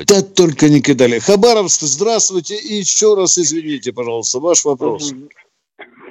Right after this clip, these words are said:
Speaker 2: Здравия желаю, товарищ полковник и Хабаровск. Ночь уже у нас, <laughs> да. Давайте, вот, слушал вчера вашу программу о мобилизации, вот,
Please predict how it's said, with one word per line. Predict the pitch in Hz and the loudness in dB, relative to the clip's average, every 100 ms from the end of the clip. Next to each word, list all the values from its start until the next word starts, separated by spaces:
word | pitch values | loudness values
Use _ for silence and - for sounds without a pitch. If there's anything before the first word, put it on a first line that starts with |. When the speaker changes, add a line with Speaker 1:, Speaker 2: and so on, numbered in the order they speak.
| 151 | -8
Speaker 2:
Здравия | 151 220 240 202 | -4 -2 -2 -2
желаю, | 202 202 185 156 | -4 -2 -2 -4
товарищ | 156 151 151 - | -4 -4 -6 -8
полковник | 165 - 196 160 | -8 -4 -6 -6
и | 135 | -10
Хабаровск. | - 147 143 127 117 - | -8 -6 -4 -6 -8 -10
Ночь | 160 202 | -8 -6
уже | 151 135 | -8 -10
у | 131 | -6
нас, | 147 120 - | -6 -8 -8
<laughs> | 226 160 | -8 -4
да. | 151 - - - 247 _ | -6 -6 -12 -10 -12 _
Давайте, | 214 240 190 214 208 | -4 -4 -4 -4 -2
вот, | 214 214 - - - _ | -2 -4 -8 -20 -20 _
слушал | 247 262 233 214 180 | -14 -14 -10 -10 -8
вчера | 202 196 190 | -8 -4 -2
вашу | 196 196 185 | -4 -6 -8
программу | 202 190 202 214 175 156 | -6 -6 -6 -4 -6 -6
о | 151 151 | -4 -4
мобилизации, | 156 151 156 151 147 160 165 160 - 175 175 _ 147 135 | -6 -8 -8 -8 -6 -8 -6 -8 -4 -4 -4 _ -12 -10
вот, | 131 147 147 139 | -10 -8 -6 -6